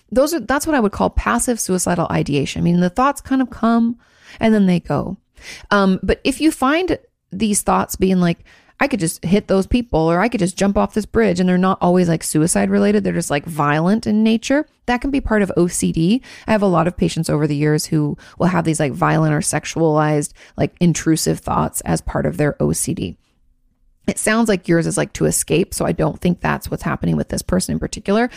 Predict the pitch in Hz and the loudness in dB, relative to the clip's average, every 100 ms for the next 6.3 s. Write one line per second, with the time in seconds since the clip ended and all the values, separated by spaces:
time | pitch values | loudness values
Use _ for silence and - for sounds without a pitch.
0 | - - 175 175 165 160 156 156 156 - | -10 -2 2 4 4 4 2 0 -2 0
1 | 151 185 147 160 165 - - 170 170 - | 0 0 0 2 0 0 -2 0 0 -4
2 | _ _ - - 180 160 - 160 - 160 | _ _ -12 -4 -2 -2 -2 -6 -2 -2
3 | 147 160 156 143 139 - 131 120 - - | -2 -2 -2 -2 -4 -4 -2 -2 -4 -2
4 | 226 214 165 - - 180 175 160 160 156 | 0 0 -2 -12 -6 0 2 2 0 0
5 | 147 - - 220 - - 139 - - - | 0 0 2 0 0 -2 -4 -4 -4 -2
6 | 185 220 262 | 0 2 0